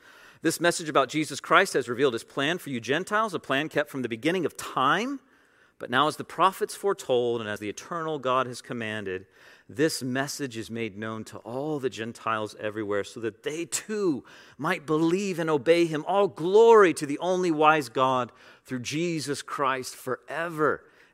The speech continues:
Amen. I love this. Paul wraps up this letter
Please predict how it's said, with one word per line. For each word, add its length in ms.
Amen. 1160
I 40
love 440
this. 560
Paul 320
wraps 420
up 200
this 220
letter 460